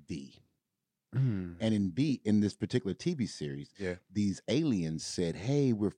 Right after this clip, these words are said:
Speaker 1: friends. We just need a place to be." And the whole time, these damn people were actually, I guess, reptilian. They were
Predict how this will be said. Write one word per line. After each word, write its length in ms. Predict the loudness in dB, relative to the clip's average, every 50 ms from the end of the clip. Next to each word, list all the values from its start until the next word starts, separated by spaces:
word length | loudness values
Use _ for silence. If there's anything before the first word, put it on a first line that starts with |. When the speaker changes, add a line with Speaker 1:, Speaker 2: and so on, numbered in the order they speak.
| _ -4
Speaker 1:
friends. 380 | -2 0 0 2 2 0 0
We 80 | 0 0
just 120 | 0 0 0
need 140 | 0 -2
a 60 | -2 -4
place 300 | -4 -4 -4 -4 -6 -8
to 80 | -10
be." 500 | -4 2 4 6 6 6 6 4 2 0 -2 -6 -14 -14 -6 _
And 180 | 4 6 6 6
the 80 | 6
whole 260 | 6 6 6 6 6 4
time, 340 | 2 0 -2 0 0 0 0
these 100 | 0 0
damn 300 | 0 2 2 2 2 2
people 440 | 2 2 2 2 2 2 2 2 4
were 200 | 4 4 2 4
actually, 340 | 2 0 -2 -2 -2 -2 -2
I 100 | -2 -2
guess, 260 | -2 -2 -2 -4 -4 -4
reptilian. 640 | -2 -2 -2 0 2 2 4 4 4 2 2 0 -4 -6 -12 -16 -18 -18 -16 0
They 180 | 4 6 6 8
were 320 | 8 10 10 10 10 8